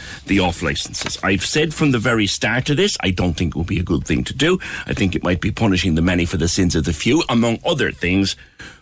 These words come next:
But let's get an expert view. A man who's always talked to me many times about overconsumption of alcohol and perhaps how we might look at dealing with it. Uh, Doctor Chris Luke.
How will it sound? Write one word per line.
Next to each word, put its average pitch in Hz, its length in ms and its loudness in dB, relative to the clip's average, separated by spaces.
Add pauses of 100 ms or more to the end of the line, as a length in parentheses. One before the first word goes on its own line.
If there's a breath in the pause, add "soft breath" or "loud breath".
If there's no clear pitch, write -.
But - 140 -4
let's 190 180 0
get 147 160 2
an 131 100 2
expert 110 380 0
view. 98 320 2 (480 loud breath)
A - 40 0
man 117 260 2
who's 113 260 2
always 147 340 2
talked - 520 -6
to 107 100 0
me 98 240 4
many 113 240 2
times 90 320 0
about 80 220 -2
overconsumption 95 840 0
of 85 100 0
alcohol 95 480 0
and 82 140 -2
perhaps 87 380 -2
how 95 120 0
we 92 140 4
might 92 320 2 (520 loud breath)
look 127 360 2 (160)
at 104 200 -2 (440)
dealing 147 340 2
with 76 160 -4
it. 78 120 -2 (600 loud breath)
Uh, - 60 -2
Doctor - 260 0
Chris 110 240 0
Luke. - 200 -2